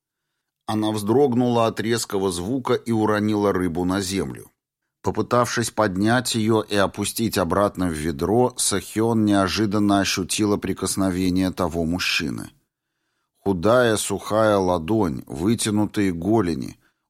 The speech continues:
острые, словно клыки чудовища, рёбра. Сэхён попыталась освободиться из его хватки, но руки её не слушались. Тут она почувствовала резкую головную боль и распахнула глаза.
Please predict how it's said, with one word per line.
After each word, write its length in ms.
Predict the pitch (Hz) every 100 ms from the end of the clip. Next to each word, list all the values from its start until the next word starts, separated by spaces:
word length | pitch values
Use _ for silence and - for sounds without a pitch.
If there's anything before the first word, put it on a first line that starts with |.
| _
острые, 580 | 107 120 120 113 113 104
словно 520 | - 95 107 98 104
клыки 460 | - 87 92 - 98
чудовища, 720 | 110 78 95 92 90 - 92
рёбра. 520 | 90 90 67 62 57 _ _ _ _ _ _ -
Сэхён 500 | - 95 - 120 123
попыталась 600 | 120 107 - 110 110 107
освободиться 840 | 101 - 98 101 87 117 127 -
из 180 | 98 82
его 260 | 90 90 101
хватки, 640 | - 98 90 - - -
но 200 | - 107
руки 320 | 101 104 98 101
её 280 | 95 87
не 120 | 85 95
слушались. 800 | - 101 80 64 50 - - - _ _ _ _ _ _ -
Тут 200 | 117 104
она 220 | 110 110
почувствовала 880 | 113 110 - 120 - 107 104 104 98
резкую 540 | 95 113 110 107 101
головную 580 | 90 98 95 95 95 90
боль 380 | 76 95 110 101
и 80 | 98
распахнула 720 | 95 92 - 92 98 87 85
глаза. 500 | 78 90 85 82 57